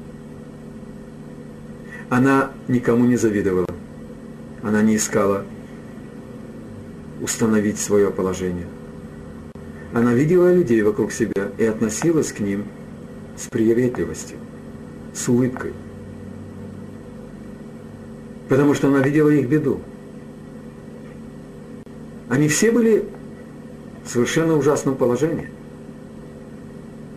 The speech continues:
И она видит свою задачу увеличить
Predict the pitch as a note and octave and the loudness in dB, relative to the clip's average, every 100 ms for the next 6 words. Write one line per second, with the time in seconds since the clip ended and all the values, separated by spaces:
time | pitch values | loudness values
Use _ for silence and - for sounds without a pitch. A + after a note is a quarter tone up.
0 | - - - - - - - - G2+ B2+ | -16 -16 -16 -16 -14 -16 -16 -2 4 6
1 | C3+ F3 G#3 G3+ - B2 E3 F3+ - D3 | 6 6 4 2 0 2 4 4 4 4
2 | A#2+ A#2 C#3 F3 - F3+ - - - - | 4 4 6 4 4 0 -2 -16 -16 -16
3 | - - - - - - - - - - | -16 -16 -16 -16 -16 -16 -16 -16 -16 -16
4 | - - - - - - - - - - | -16 -16 -14 -14 -14 -14 -16 -16 -16 -16
5 | - - - E3 D3+ D#3+ A3+ - F3+ - | -14 -14 4 6 8 6 6 4 2 0